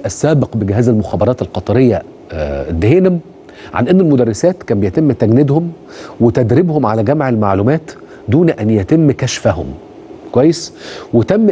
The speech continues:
إرسال هذه المعلومات عن طريق بقى واتساب وبعض الابليكيشنز أو البرامج الأخرى في سياق جمل عادية مع المتلقي في الجهة الأخرى بقى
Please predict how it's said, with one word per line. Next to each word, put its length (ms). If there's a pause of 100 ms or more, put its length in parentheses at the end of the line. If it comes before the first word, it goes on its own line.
إرسال 360
هذه 300
المعلومات 600
عن 400
طريق 300
بقى 460
واتساب 460 (120)
وبعض 420
الابليكيشنز 800
أو 180
البرامج 440 (100)
الأخرى 420 (320)
في 80
سياق 560
جمل 320
عادية 500 (320)
مع 140
المتلقي 500
في 80
الجهة 280
الأخرى 440
بقى 220